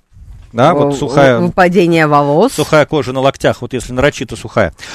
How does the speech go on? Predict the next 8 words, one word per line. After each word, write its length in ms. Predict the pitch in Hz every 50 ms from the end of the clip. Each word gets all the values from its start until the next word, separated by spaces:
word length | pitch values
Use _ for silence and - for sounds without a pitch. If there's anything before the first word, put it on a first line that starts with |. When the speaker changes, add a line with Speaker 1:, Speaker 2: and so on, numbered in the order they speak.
| - - - 127 - _
Speaker 1:
Это 460 | - 165 175 196 240 247 - 247 247
могут 560 | 240 214 190 175 180 196 220 208 214 226 185
быть 500 | 160 139 151 175 202 214 220 - - -
предвестники 600 | - 175 170 160 147 147 180 202 185 - 180 - -
куда 240 | - 165 151 170 156
более 240 | 139 160 160 147
серьёзных 480 | 127 - 151 143 139 123 120 120 - -
проблем, 600 | - - 123 120 123 143 180 233 277 294 269 269